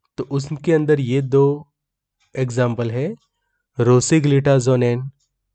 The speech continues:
pioglitazone। तो जो स्टूडेंट मल्टीपल चॉइस क्वेश्चंस रिलेटेड प्रिपरेशंस करते हैं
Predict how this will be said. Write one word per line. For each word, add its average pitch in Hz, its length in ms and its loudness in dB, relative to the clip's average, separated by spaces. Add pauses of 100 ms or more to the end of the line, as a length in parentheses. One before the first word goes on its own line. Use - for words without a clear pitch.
pioglitazone। 107 920 0 (120)
तो 117 60 -6
जो 139 220 0
स्टूडेंट 151 420 0
मल्टीपल 151 540 0
चॉइस 143 340 0
क्वेश्चंस 127 560 -4
रिलेटेड 113 400 -6
प्रिपरेशंस 110 640 -8
करते 113 380 0
हैं 120 280 -6